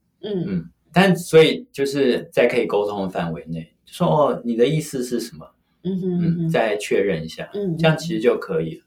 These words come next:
Speaker 2: 不要去把语言想象成太大的障碍。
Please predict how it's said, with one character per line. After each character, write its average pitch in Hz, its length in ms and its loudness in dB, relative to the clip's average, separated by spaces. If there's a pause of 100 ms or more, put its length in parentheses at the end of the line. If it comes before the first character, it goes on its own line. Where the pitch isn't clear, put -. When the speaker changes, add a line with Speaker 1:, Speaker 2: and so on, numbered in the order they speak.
(220)
Speaker 2:
不 143 80 0
要 143 160 6
去 147 160 -2
把 92 380 0
语 92 160 -4
言 87 240 -6
想 85 300 -8
象 107 260 -2
成 - 360 -6 (160)
太 - 160 -2
大 90 200 2
的 82 40 -8
障 82 180 -10
碍。 - 140 -20